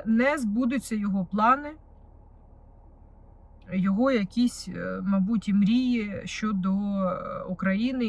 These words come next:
і щодо його, е, должності, будущего, е, хороше-, хорошого кресла, мягкого, теплого. Е, це дуже добра новина. Так.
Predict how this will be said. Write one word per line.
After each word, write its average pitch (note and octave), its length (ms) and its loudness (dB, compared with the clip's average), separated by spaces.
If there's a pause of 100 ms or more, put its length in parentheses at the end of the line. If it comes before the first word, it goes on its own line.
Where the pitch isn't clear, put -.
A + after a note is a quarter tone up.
і G3 60 -4
щодо G3 340 -2
його, G3 460 -2 (460)
е, - 140 -8
должності, G#3+ 1300 0
будущего, G3 1120 0 (360)
е, F#3 280 0
хороше-, G#3 680 2 (160)
хорошого G#3 440 0
кресла, A#3 540 0
мягкого, F#3+ 580 4
теплого. F#3+ 760 -2 (320)
Е, - 300 -8
це C4 140 -4
дуже C4 260 -2
добра G#3+ 340 0
новина. E3+ 420 0 (4000)
Так. A3 560 2